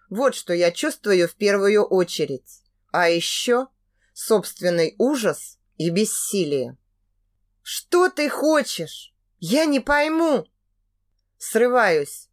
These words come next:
вскидываю голову, смотрю в глаза мужчины. Он постарел.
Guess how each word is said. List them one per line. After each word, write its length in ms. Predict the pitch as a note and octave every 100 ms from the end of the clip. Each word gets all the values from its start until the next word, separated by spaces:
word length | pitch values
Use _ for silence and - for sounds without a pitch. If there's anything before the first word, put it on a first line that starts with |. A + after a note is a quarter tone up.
| _
вскидываю 680 | - - - A#3 A3 A3 A#3
голову, 420 | G3 G3+ F#3 D#3+ D3+
смотрю 480 | - E3 F#3+ A#3
в 20 | A#3+
глаза 380 | G3+ F#3+ F#3
мужчины. 720 | G3 G3+ - - F3+ D#3+ C3+ - _ _ _ _ _ -
Он 180 | A3+
постарел. 760 | A3+ A#3 - B3+ A#3+ G#3+ C#3+ -